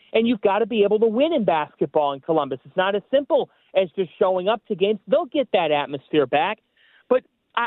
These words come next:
I sensed apathy. And in Columbus, apathy is a bad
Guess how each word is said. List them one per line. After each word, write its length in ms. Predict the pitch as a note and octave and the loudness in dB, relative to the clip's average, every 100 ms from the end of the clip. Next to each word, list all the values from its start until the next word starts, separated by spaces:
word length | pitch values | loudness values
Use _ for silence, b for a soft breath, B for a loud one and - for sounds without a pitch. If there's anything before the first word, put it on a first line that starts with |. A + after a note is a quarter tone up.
| A#3+ | -4
I 200 | A#3+ - | -4 -2
sensed 220 | C4 A3+ G3+ | -4 -2 -2
apathy. 540 | D#3 - - A2+ F#2+ _ _ _ _ | -2 -8 -16 -18 -20 _ _ _ _
And 180 | F#3+ F#3+ | -2 0
in 260 | G#3+ A3+ A3 | 0 -2 -2
Columbus, 560 | A#3 A3 A#3+ B3 B3+ - _ _ - | -2 -2 -2 0 0 -2 _ _ -4
apathy 520 | G#3 A#3 G#3+ - G#3 | -4 -4 -8 -8 -6
is 80 | F3+ | -4
a 80 | D#3+ | -2
bad 320 | D#3+ F3+ | 0 0